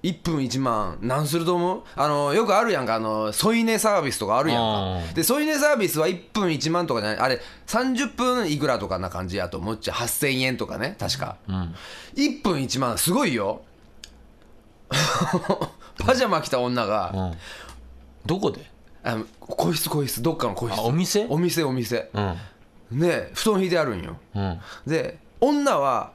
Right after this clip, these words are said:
Speaker 2: うん。
Speaker 1: う-、うつ伏せになって寝とくだけなんよ。で、
Speaker 2: うん。
Speaker 1: そのサービス、一分一万のサービスっていうのが、
Speaker 2: うん。
Speaker 1: うつ伏せになった女のお尻を枕にして寝るっていうだけの。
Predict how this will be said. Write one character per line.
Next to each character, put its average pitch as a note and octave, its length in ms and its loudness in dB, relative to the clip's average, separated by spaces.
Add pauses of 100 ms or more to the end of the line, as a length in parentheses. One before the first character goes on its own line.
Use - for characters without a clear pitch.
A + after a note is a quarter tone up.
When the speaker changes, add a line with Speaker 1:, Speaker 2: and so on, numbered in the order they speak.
Speaker 2:
う G#2 60 -2
ん。 F#2 200 -4 (320)
Speaker 1:
う-、 G#3+ 100 -6 (240)
う F#3+ 100 2
つ G#3 100 0
伏 A#3+ 120 0
せ A#3+ 100 0
に A3 60 0
な G#3+ 80 0
っ - 20 -2
て B2 100 -2
寝 G2+ 120 -4
と A#2 100 -2
く A2+ 80 -2
だ F2 80 -6
け A2+ 100 -10
な - 60 -10
ん - 40 -14
よ。 B2 60 -14 (1000)
で、 D#3+ 100 2
Speaker 2:
う - 20 0
ん。 - 20 0
Speaker 1:
そ G2+ 140 0
の - 80 2
サ - 300 2
ー - 20 -2
ビ B2 100 -2
ス、 G2+ 200 -6
一 A#3+ 240 -4
分 D#3 140 0
一 C3 120 0
万 E3 120 2
の D3 80 0
サ C#3+ 140 0
ー D#3+ 60 0
ビ D#3 60 0
ス - 100 -6
っ - 20 -16
て D3 80 -4
い D#3+ 40 2
う - 40 0
の C#3 80 0
が、 E3 260 4 (400)
Speaker 2:
う A#3 100 -4
ん。 A3+ 40 2
Speaker 1:
う - 20 2
つ G#3 80 2
伏 C4 140 0
せ C4+ 120 2
に B3+ 60 0
な B3+ 120 2
っ F3 100 -10
た F#3 360 4 (260)
女 C4 360 2
の G3 200 2
お G#3 80 4
尻 B3+ 560 0 (140)
を B3+ 100 2
枕 A3+ 380 2
に D#3+ 120 0
し - 100 -4
て C3 360 2 (320)
寝 E3+ 140 4
る F3 100 4
っ F#3 40 0
て - 140 2
い A#3+ 220 6
う G#3+ 160 2
だ F#3+ 120 0
け F3+ 200 -2
の。 E3+ 60 2